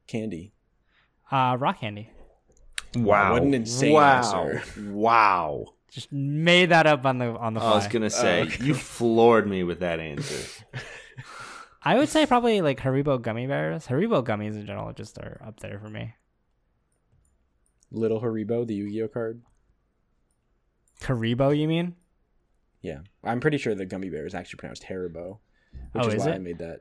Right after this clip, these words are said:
Speaker 1: I think so, but, uh, who knows?
Speaker 2: I know it's, um, German company, I believe, that makes
Speaker 1: I mean,
Speaker 2: it.
Speaker 1: yeah, if you're, like, like, looking at it in English, h-, it should be Haribo, I think. Haribo would have two R's, I would say.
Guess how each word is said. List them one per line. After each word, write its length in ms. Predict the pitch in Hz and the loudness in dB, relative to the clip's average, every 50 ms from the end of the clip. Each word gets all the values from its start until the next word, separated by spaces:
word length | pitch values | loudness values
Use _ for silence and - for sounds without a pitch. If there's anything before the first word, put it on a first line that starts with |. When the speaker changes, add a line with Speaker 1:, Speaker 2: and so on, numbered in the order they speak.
| - - - _ _ _ _ _ _ _ _ | -18 -20 -20 _ _ _ _ _ _ _ _
Speaker 1:
I 120 | - 113 120 | -8 -6 -4
think 220 | - 160 160 151 | -2 -2 -4 -4
so, 220 | - - 90 85 78 | -8 -8 -8 -8 -8
but, 160 | - 76 - | -10 -12 -12
uh, 100 | - - - - - | -12 -12 -12 -8 -6
who 100 | 151 151 | -4 -4
knows? 500 | 123 90 65 53 - - - - - _ _ _ _ _ _ _ _ _ - | -4 -4 -8 -10 -14 -14 -16 -16 -18 _ _ _ _ _ _ _ _ _ -2
Speaker 2:
I 120 | - 156 | 2 4
know 120 | 165 202 247 | 6 6 6
it's, 180 | 277 - - - | 4 2 2 2
um, 640 | 180 151 135 127 120 113 110 107 107 110 110 117 120 | 4 6 6 4 4 2 -2 -4 -8 -10 -10 -10 -6
German 600 | - 131 127 135 156 185 202 214 214 214 214 214 | 0 0 2 2 2 2 2 2 2 0 -2 -2
company, 320 | - 220 220 226 226 226 220 | -2 -2 -2 0 0 0 0
I 80 | 214 | 0
believe, 340 | 208 214 226 240 247 226 - - - - - | 0 0 -2 -2 -4 -6 -10 -20 -18 -12 -8
that 120 | - - | -8 -4
makes 140 | - 190 147 | -2 0 2
Speaker 1:
I 20 | 147 | 2
mean, 100 | 147 156 | 2 2
Speaker 2:
it. 40 | |
Speaker 1:
yeah, 120 | 156 147 - - | 2 0 0 0
if 160 | 151 143 - | -2 0 0
you're, 140 | 160 151 - - - - - | 0 -2 -2 -4 -10 -8 -2
like, 240 | 175 156 147 135 - - - - | 0 0 0 0 -2 -12 -12 -4
like, 300 | - 135 127 131 - - | 0 0 0 0 0 -4
looking 380 | - 135 151 185 - 247 226 185 | -2 0 0 0 0 -2 -4 -4
at 120 | 135 113 | -2 -2
it 220 | 107 98 - - _ - | -2 -4 -4 -8 _ -2
in 160 | - 135 131 | 0 2 2
English, 840 | 127 - 117 117 117 110 95 92 73 69 78 - - - - - - _ _ _ _ _ _ _ _ _ _ - | 2 0 -2 -4 -4 -4 -6 -8 -8 -8 -10 -10 -10 -12 -12 -12 -14 _ _ _ _ _ _ _ _ _ _ -14
h-, 180 | - - - - | -12 -12 -8 -4
it 160 | - 127 120 | -4 -4 -2
should 180 | - - 139 120 | 0 0 0 0
be 120 | 110 120 | 0 -4
Haribo, 640 | 110 113 107 98 98 92 - 62 53 50 50 - _ _ _ _ _ _ _ - - - | -4 -4 -6 -6 -6 -8 -8 -10 -12 -12 -14 -18 _ _ _ _ _ _ _ -20 -14 -12
I 100 | 101 101 | -10 -10
think. 520 | - - 85 - - - - - - - _ _ _ _ _ _ _ _ - - - _ _ _ _ _ _ _ _ _ - - - _ _ _ _ _ _ _ _ _ - | -10 -10 -14 -14 -14 -18 -20 -20 -20 -20 _ _ _ _ _ _ _ _ -20 -20 -20 _ _ _ _ _ _ _ _ _ -20 -20 -20 _ _ _ _ _ _ _ _ _ -4
Haribo 420 | 131 127 127 131 127 123 131 127 | -2 0 0 0 2 2 2 2
would 160 | 120 113 107 | 2 0 -2
have 180 | - 113 107 - | -2 -4 -6 -6
two 240 | - - 123 110 - | -6 -6 -6 -6 -6
R's, 540 | - 80 85 76 69 - - - - - - | -6 -8 -10 -10 -10 -14 -16 -18 -18 -16 -12
I 120 | - 98 | -10 -10
would 140 | 90 76 - | -8 -8 -10
say. 380 | - - - - - - - | -12 -12 -12 -14 -16 -18 -20